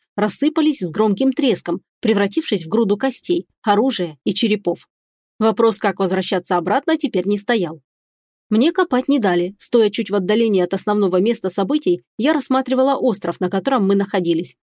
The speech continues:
Клочок земли сам по себе был небольшим, но его окружали другие острова, большие и малые. На одном из них вообще только один человек и поместился бы. Это был даже не остров, а так,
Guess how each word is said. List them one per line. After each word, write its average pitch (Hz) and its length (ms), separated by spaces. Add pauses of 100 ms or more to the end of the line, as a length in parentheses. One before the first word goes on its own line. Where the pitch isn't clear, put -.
Клочок 208 380
земли 202 340
сам 240 220
по 247 80
себе 247 240
был 240 160
небольшим, 240 560 (240)
но 208 80
его 208 240
окружали 190 440
другие 220 400
острова, 180 440 (320)
большие 202 560
и 175 40
малые. 180 440 (260)
На 202 140
одном 226 260
из 208 80
них 330 200
вообще 262 340
только 185 300
один 196 260
человек 254 400
и 233 60
поместился 240 580
бы. 170 160 (260)
Это 262 200
был 240 160
даже 233 260
не 226 140
остров, 339 400
а 254 60
так, - 280